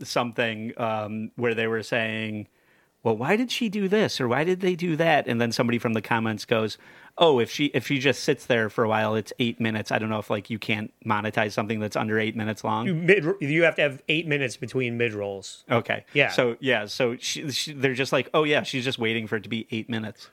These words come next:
Speaker 2: There's examples of her playing the same video twice. Like, she plays a,
Speaker 1: Yeah.
Speaker 2: a certain TikTok,
Speaker 1: Yeah.
Speaker 2: and then she'll play, like, two others, and then suddenly the same TikTok is played again
Speaker 1: And she
Speaker 2: with
Speaker 1: just
Speaker 2: the
Speaker 1: doesn't even
Speaker 2: exact same
Speaker 1: react to
Speaker 2: react-
Speaker 1: it.
Speaker 2: No,
Speaker 1: Yeah.
Speaker 2: she has the, it's the exact same footage.
Speaker 1: Oh.
Speaker 2: Same reaction,
Speaker 1: <laughs> Yeah.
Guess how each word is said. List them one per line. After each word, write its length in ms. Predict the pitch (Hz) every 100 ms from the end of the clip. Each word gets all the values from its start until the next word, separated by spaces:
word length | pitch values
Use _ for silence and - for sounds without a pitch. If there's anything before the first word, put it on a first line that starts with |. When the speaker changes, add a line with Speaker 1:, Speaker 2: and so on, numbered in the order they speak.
| -
Speaker 2:
There's 200 | 196 196
examples 480 | 180 185 180 180 151
of 140 | 139
her 200 | 151 143
playing 380 | - 151 139 135
the 100 | 131
same 400 | - 131 127 120
video 540 | 123 123 120 117 110
twice. 480 | 110 131 117 117 -
Like, 100 | 143
she 140 | 156
plays 380 | 131 139 131 127 -
a, 40 |
Speaker 1:
Yeah. 160 | 208 104 -
Speaker 2:
a 80 |
certain 340 | 123 156 143 127
TikTok, 560 | 135 127 147 143 151 -
Speaker 1:
Yeah. 220 | 120 107 92 -
Speaker 2:
and 100 | 147
then 160 | 135
she'll 140 | 117 143
play, 180 | 135 131
like, 140 | 123
two 160 | - 131
others, 320 | 131 156 156 - _ -
and 120 | 160
then 120 | 151
suddenly 400 | 127 151 139 135
the 100 | 127
same 280 | - 135 127
TikTok 520 | - 131 - 113 107 - _ -
is 140 | 120
played 280 | - 123 117
again 400 | 120 143 156 165 - -
Speaker 1:
And 80 | 104
she 100 | 107
Speaker 2:
with 140 | 139
Speaker 1:
just 160 | 120 120
Speaker 2:
the 60 |
Speaker 1:
doesn't 0 |
even 120 | 120
Speaker 2:
exact 140 | 139 -
same 280 | 160 143 120
Speaker 1:
react 280 | 127 131 107
to 60 |
Speaker 2:
react- 160 | 107 - -
Speaker 1:
it. 40 |
Speaker 2:
No, 160 | 214 165
Speaker 1:
Yeah. 60 | 117
Speaker 2:
she 140 | -
has 100 | 175
the, 80 | 147 -
it's 120 | 151
the 340 | 202 151 143 143
exact 340 | 160 156 143
same 180 | - 123
footage. 360 | - 151 107 104
Speaker 1:
Oh. 260 | 143 117 113
Speaker 2:
Same 180 | - 180
reaction, 680 | 170 147 151 - 185 180 170
Speaker 1:
<laughs> 40 |
Yeah. 160 | 123